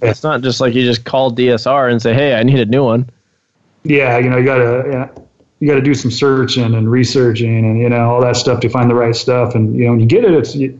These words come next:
Speaker 1: little task you completed. You know what I mean? It was, it was a chore to get it, and, and you feel happy when you get on there. So yeah, looking at it, it, I think I got home on, uh, Wednesday, and a friend of mine was up watching the race. He brought the bike home for me and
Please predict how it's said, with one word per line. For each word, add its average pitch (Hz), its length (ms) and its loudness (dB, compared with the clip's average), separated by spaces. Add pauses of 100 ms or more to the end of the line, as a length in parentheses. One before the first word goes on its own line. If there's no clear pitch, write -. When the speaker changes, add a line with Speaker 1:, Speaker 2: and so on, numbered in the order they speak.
(120)
Speaker 1:
little 139 260 2
task - 380 -2
you 135 80 0
completed. 117 460 0
You 110 80 0
know 113 60 2
what 113 60 2
I 117 40 2
mean? 139 200 2
It 151 60 4
was, 117 140 2
it 127 60 2
was 123 120 2
a 117 60 2
chore 156 260 2
to 139 80 2
get 156 220 2
it, 170 140 2
and, 117 280 -2 (680)
and 113 80 0
you 110 80 2
feel 123 160 2
happy 151 260 0
when 131 100 2
you 120 60 2
get 127 80 2
on 131 140 2
there. 123 140 2
So 123 120 -2
yeah, 127 160 2
looking 135 300 2
at 123 180 2
it, 120 160 2
it, 117 380 -2
I 131 40 -8
think 156 200 -2
I 131 80 2
got 131 140 0
home 127 260 0
on, 117 240 0
uh, 110 260 -2
Wednesday, 120 720 2
and 113 260 2
a 117 160 -4
friend 139 160 2
of 131 60 2
mine 123 200 2
was 117 140 0
up 113 140 -2
watching 120 300 0
the 113 60 2
race. 117 220 2
He - 80 -4
brought 120 220 0
the 117 80 -2
bike 110 260 0
home 117 260 0
for 117 180 0
me 113 280 4
and 107 260 2